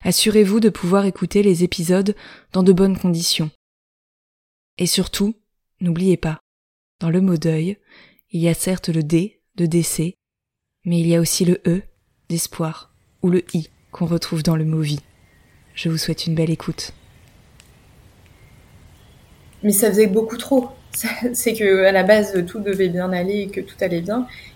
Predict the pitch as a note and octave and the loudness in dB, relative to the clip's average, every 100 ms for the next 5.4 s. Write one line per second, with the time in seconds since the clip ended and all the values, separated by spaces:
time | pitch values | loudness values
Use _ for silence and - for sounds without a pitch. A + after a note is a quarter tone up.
0 | - G3 F#3+ F#3 G#3+ G3 F#3+ E3+ F3 F3 | -8 -4 -4 -4 -4 -2 -2 -2 -2 -4
1 | - F#3 F3+ G#3 G3 G3 G3 A3 G#3 G3+ | -6 -10 -10 -10 -8 -6 -6 -6 -8 -8
2 | - F3 F3 - G3 G3+ - G3 - - | -8 -8 -8 -10 -8 -6 -8 -8 -14 -20
3 | - - - - - G3 G3 F#3+ G3+ G3+ | -20 -20 -20 -18 -4 0 0 0 0 2
4 | G#3+ G3+ F3 F3+ - F3 E3+ D#3+ E3 D#3+ | 2 2 0 -2 -4 -2 -2 -2 -4 -4
5 | D#3+ E3+ A#3+ C#4+ | -4 0 0 0